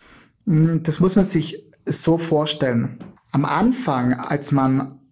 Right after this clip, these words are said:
noch nicht wirklich diese Methoden gehabt hat, einen Tumor ordentlich zu charakterisieren. Was bedeutet hier in diesem Kontext charakterisieren? Charakterisieren bedeutet einfach,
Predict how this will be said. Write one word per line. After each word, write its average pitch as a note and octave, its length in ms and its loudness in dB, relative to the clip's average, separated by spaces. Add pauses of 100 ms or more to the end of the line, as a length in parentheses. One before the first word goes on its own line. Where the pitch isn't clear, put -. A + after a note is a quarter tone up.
(140)
noch D3+ 300 0
nicht D#3+ 340 0
wirklich D#3 240 0
diese C#3+ 260 0
Methoden B2+ 1120 2
gehabt B2+ 340 -2
hat, C3+ 220 -6
einen A#2 400 0
Tumor E3+ 640 2
ordentlich D3 720 -2
zu - 180 -4
charakterisieren. A#2+ 1080 -2 (420)
Was - 160 -2
bedeutet D3 320 0
hier D3 140 -2
in C3 100 2
diesem C3+ 300 -2
Kontext C#3 720 -4
charakterisieren? B2 880 -2
Charakterisieren C#3 840 -2
bedeutet D#3+ 440 0
einfach, D3+ 520 -2